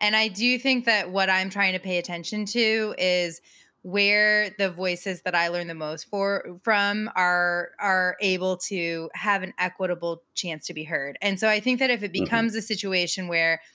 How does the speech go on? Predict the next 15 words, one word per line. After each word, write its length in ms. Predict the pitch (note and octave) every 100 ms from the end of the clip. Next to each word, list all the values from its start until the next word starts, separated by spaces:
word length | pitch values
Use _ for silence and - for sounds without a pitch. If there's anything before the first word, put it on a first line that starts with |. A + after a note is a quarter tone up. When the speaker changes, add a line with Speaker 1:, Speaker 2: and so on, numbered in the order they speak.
| _ -
Speaker 1:
the 80 |
algor-, 640 | G#3+ G3 G#3 A3 G#3+ - F#3+
the 80 | G3+
algorithm 500 | G3+ G#3 G#3+ G3+ G3+
is 80 | E3+
gonna 180 | F3+
suppress 360 | E3 F3+ G3+ G3
people 280 | - F#3+ F#3
that 80 | F3
aren't 220 | F3 F#3
paying 200 | A3 G#3
monthly, 540 | F#3+ E3+ - E3 D#3+ - _ _
that 100 | F#3
aren't 200 | F#3 G3 G3+
subscribers, 840 | F#3 - F3+ E3+ E3 D#3+ D#3+ D#3+